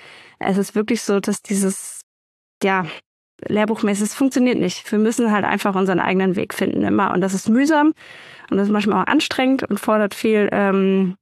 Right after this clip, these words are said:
äh, viel Disziplin und vor allem auch viel Resilienz, <laughs> da immer wieder weiterzumachen. Aber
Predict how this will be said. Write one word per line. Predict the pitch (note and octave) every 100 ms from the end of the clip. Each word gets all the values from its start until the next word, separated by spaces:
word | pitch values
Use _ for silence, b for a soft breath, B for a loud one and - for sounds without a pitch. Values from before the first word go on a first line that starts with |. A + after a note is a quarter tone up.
| _ _ - -
äh, | G#3
viel | - A3
Disziplin | A3 - A3 - A#3 A3+ G#3+
und | G3 F#3+ -
vor | - -
allem | G3 G3
auch | G3
viel | - A3+
Resilienz, | A3 G#3 G#3+ A3+ D4+ G#3 - -
<laughs> | -
da | A#3+
immer | B3+ B3+ A3+
wieder | G#3+ G#3
weiterzumachen. | A#3 C#4+ - B3+ C#4 D4 B B B B B - -
Aber | A3 B3+